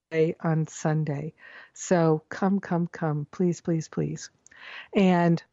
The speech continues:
it's free. Let's do it together. It's so much easier when we do this work together. And since we have to do it anyway,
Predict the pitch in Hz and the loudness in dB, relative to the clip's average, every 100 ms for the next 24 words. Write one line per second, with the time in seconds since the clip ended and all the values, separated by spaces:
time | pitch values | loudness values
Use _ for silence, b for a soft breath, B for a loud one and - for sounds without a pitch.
0 | _ _ _ _ _ _ _ _ _ - | _ _ _ _ _ _ _ _ _ -2
1 | - 311 330 - _ _ _ _ _ 208 | 0 2 0 0 _ _ _ _ _ -2
2 | - - 254 294 294 - - 220 233 156 | -2 0 2 2 0 -6 0 2 2 0
3 | 170 - - 262 285 254 - 254 262 208 | -6 -8 -2 0 0 -2 -2 -2 2 2
4 | 165 160 165 165 - 208 208 - 185 170 | 2 0 0 -2 2 2 2 -2 -2 -2
5 | - 180 170 156 147 B B B 196 262 | -4 -2 0 0 -4 B B B 0 2
6 | 226 240 208 180 233 277 - 262 240 233 | 2 2 2 2 0 0 -2 -8 -4 -2
7 | 226 - 196 185 151 131 | -4 -2 -4 -4 -6 -12